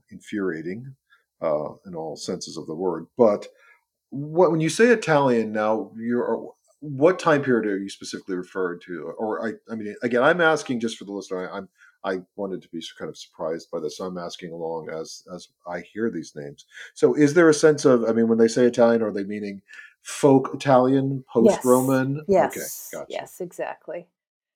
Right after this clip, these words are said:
Speaker 2: So, uh, post-Roman, but pre,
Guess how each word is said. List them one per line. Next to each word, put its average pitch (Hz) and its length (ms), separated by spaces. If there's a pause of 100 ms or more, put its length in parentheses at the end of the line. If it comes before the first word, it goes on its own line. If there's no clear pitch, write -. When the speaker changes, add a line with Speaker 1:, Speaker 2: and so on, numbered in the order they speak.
(120)
Speaker 2:
So, 180 500
uh, 214 240
post-Roman, 190 920
but 175 320
pre, 160 760